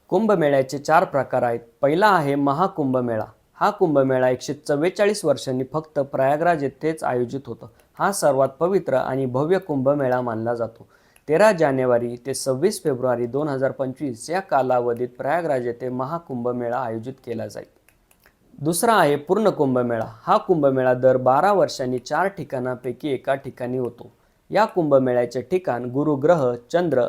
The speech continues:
आणि सूर्य यांच्या जागा आणि ते असणाऱ्या राशी यावरून ठरवले जाते. नंतर येतो अर्ध कुंभमेळा. हा कुंभमेळा दर सहा वर्षांनी होतो आणि याचे आयोजन प्रयागराज आणि हरिद्वार यापैकी एका ठिकाणी केले जाते.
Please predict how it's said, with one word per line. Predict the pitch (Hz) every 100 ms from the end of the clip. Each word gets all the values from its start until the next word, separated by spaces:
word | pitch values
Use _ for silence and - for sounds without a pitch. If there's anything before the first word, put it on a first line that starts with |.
| -
आणि | 131 135
सूर्य | 131 160 147 131 127
यांच्या | 143 151 147 170
जागा | 151 131 123 131
आणि | - 139 143 143
ते | 180
असणाऱ्या | 175 139 - 123 127 123
राशी | 147 - 131 123
यावरून | 156 147 123 143
ठरवले | 147 120 120 120
जाते. | 123 117 - _ _ _ -
नंतर | 143 170 220
येतो | 196 131 143
अर्ध | - 143 170
कुंभमेळा. | 175 143 127 123 120 110 110 _ _ -
हा | 202
कुंभमेळा | - 160 139 131 127 123
दर | 127
सहा | 131 127 170 226
वर्षांनी | 175 135 - 123 127
होतो | 139 160 127
आणि | - 131 135
याचे | 135 127 -
आयोजन | 127 131 165 131 127 123 _ _
प्रयागराज | - 160 180 147 123 120 - -
आणि | 127 127 - -
हरिद्वार | 127 165 151 131 123
यापैकी | 156 165 135 120 - 131
एका | 117 143
ठिकाणी | 143 - 120 131
केले | 131 117 117
जाते. | 117 117 120